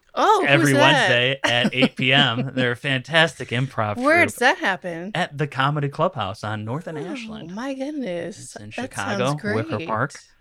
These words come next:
Speaker 2: Um, that's a lot of fun. And then, yeah, that's, uh, it's, uh, we're coming up to a pretty dope time of year.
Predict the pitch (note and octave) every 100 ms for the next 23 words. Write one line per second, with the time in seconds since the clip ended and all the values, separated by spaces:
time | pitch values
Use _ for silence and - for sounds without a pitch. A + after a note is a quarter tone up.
0 | _ - G#2 G#2+ G2+ G2+ G2+ G2 A2 A#2
1 | G2+ G2 G2 - G2+ B2+ F3+ _ _ _
2 | _ _ _ - A2+ A2+ A#2 A#2 A#2+ A#2
3 | _ _ - D#3+ A2+ C3 - C#3+ C3 A#2+
4 | A#2 _ _ - A2 A2 _ - A2+ G#2
5 | G#2 G2 B2 C#3+ C#3 C#3 C#3 - C#3 B2+
6 | A#2 A2 - C#3+ B2+ C3 C3+ C#3+ C#3 B2
7 | C3 D#3+ G3